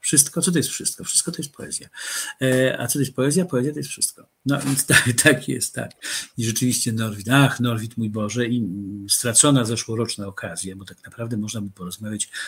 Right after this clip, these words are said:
o zdaniach norwidowskich. "Przez oceanu ruchome płaszczyzny pieśń ci jak mewę posyłam". O Janie, to jest mistrz pierwszego zdania po prostu. Ach Boże.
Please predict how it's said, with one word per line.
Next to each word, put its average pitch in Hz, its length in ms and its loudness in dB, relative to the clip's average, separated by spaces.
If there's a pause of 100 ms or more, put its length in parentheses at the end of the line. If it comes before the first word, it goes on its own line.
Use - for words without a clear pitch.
(120)
o - 80 2
zdaniach 90 540 6
norwidowskich. 90 720 -2
"Przez 156 420 8
oceanu 127 680 6 (1200)
ruchome 135 400 6
płaszczyzny 123 720 4
pieśń 120 480 0
ci - 200 -4
jak 113 220 -4
mewę 113 460 0
posyłam". - 640 0
O - 200 -10
Janie, - 520 -10
to - 60 -20
jest - 200 -8
mistrz - 460 6
pierwszego 113 460 -4
zdania 82 420 -8 (220)
po - 60 -20
prostu. - 340 -16 (760)
Ach 131 260 4
Boże. 98 300 -10